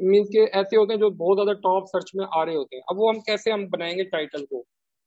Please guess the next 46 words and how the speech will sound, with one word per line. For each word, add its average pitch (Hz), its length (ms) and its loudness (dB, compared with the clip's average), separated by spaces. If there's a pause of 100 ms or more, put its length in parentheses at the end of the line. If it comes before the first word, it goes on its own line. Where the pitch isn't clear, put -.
(260)
सबसे 233 240 2
पहले 254 220 6
तो 254 120 2
आपने 254 240 0
ये 247 120 0
देखना 233 280 0
sale 226 300 0
किसकी 214 340 -10
है, 202 100 4
ज्यादा 180 280 0
आ 160 120 2
रही 135 140 -6
है, 139 60 -2
उसके 202 280 2
title 208 380 2
को 202 80 -6
हमने 196 180 -2
focus 185 440 -6
करना 127 200 -8
है। 117 60 -20 (1500)
अब 170 180 0
for 220 180 6
example 220 460 0
मैं 220 180 0
sold 214 320 4
item 214 280 0
में 214 140 0
गया 185 360 0
और 180 260 -8
sold 208 280 2
item 202 260 -2
में 202 140 -4
जाने 190 280 -4
के 190 80 0
बाद 180 200 -4
मैंने 190 200 -6
देखा 180 240 -4
ट्वेंटी 185 400 -2
नाइन 180 300 0
March 165 300 -2
को 175 220 -6
इसकी 180 280 -6
सो-, 156 400 2
sale 180 400 4
हुई 170 180 4
है 156 140 0